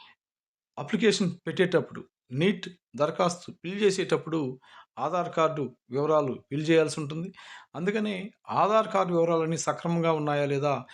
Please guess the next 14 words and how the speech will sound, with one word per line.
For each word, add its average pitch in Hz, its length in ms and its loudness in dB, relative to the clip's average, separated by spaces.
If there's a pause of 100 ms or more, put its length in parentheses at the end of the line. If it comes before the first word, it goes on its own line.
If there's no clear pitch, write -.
(200)
చెక్ 143 200 -4
చేసుకోండి, 139 600 0 (360)
లేకుంటే 190 460 0 (320)
అప్‌డేట్ 147 380 0
చేసుకోండి 135 500 -2 (460)
అని 170 200 -4 (400)
ఒక 139 160 -6 (300)
అలర్ట్ 202 400 2 (280)
చేస్తూ 165 340 2 (360)
ఈ 143 120 -4
నోటీస్‌ని 147 600 -2 (1040)
ఎన్టీఏ 151 420 -2 (480)
విడుదల 143 260 0
చేసింది. 104 460 -8